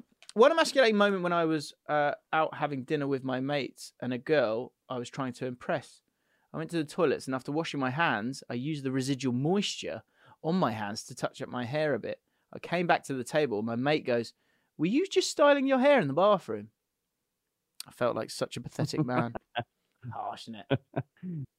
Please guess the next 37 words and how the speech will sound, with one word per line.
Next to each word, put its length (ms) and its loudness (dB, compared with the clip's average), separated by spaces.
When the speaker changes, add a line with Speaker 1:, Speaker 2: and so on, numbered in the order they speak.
Speaker 1:
No 80 -12
Speaker 2:
It 20 0
Speaker 1:
need 120 4
for 80 0
Speaker 2:
is 140 4
Speaker 1:
that. 60 -8
Speaker 2:
funny 280 8
that 200 6
you, 380 4
you 220 6
would, 340 6
you've 220 0
clearly 340 6
styled 340 4
your 120 4
hair, 120 4
but 100 -4
you 80 0
wouldn't 180 4
wanna 100 4
be 80 -4
caught 480 0
styling 400 0
your 100 -2
hair 240 -2
Speaker 1:
<laughs> 100 -14
Yeah, 300 0
Speaker 2:
in 80 0
someone 240 0
Speaker 1:
yeah. 260 -2
Speaker 2:
hou-, 120 -4
in 80 -4
someone's 300 -2
Speaker 1:
<laughs> 120 -2
Speaker 2:
house. 260 -4
Speaker 1:
That's 120 -14
true. 400 2